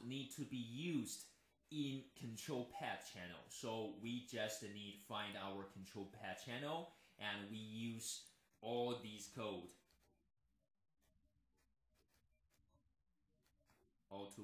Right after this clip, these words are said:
ban. And start from the first P V E on. So P V E, P V E on will turn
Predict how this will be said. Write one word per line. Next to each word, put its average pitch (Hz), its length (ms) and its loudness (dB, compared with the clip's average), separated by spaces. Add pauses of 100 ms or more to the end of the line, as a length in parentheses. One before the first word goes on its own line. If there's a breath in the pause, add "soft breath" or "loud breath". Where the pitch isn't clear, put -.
ban. 104 80 -4 (1700)
And - 80 -14
start 127 300 2
from 110 240 -4
the 101 160 -6
first 170 300 2 (380 loud breath)
P 214 140 -2
V 202 60 0
E 214 300 -2
on. 87 180 -4 (380 loud breath)
So 220 300 6 (420)
P 247 100 2
V 269 60 0
E, 240 260 -2 (240)
P 233 140 -2
V 254 220 0
E - 20 6
on 147 240 4 (140)
will 123 240 6 (120)
turn 131 260 2